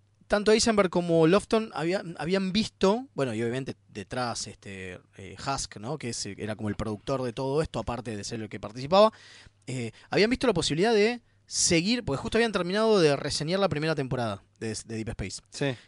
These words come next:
Speaker 1: Y habían visto la idea de seguir, eh, a-, años. Y él decía, "Tenemos como", y en un momento dice que
Speaker 2: Qué bueno.
Speaker 1: Husk cuenta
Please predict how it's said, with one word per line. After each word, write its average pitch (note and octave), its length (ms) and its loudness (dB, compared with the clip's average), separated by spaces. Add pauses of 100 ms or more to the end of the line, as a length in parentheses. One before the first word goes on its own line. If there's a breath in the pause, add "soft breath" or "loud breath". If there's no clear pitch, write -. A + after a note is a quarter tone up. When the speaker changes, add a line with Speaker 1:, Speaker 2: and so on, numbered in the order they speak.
(120)
Speaker 1:
Y E3+ 80 -2
habían C4 140 2
visto C#4 200 0
la G3+ 120 4
idea A3+ 240 4
de E3+ 100 4
seguir, G3+ 640 2 (540)
eh, A2 580 -4 (640)
a-, - 200 -8
años. D#3 560 -4 (340)
Y E3+ 80 -12
él G#3+ 60 -6
decía, A3+ 240 -2
"Tenemos G#3+ 240 -4
como", - 280 -14
y D#3+ 220 -8
en F#3 60 -4
un A#3+ 60 -2
momento B3 520 2 (240)
dice G3 340 0
que D3 280 4
Speaker 2:
Qué - 40 0
bueno. E2 380 -8
Speaker 1:
Husk G#3+ 240 4
cuenta A3+ 540 4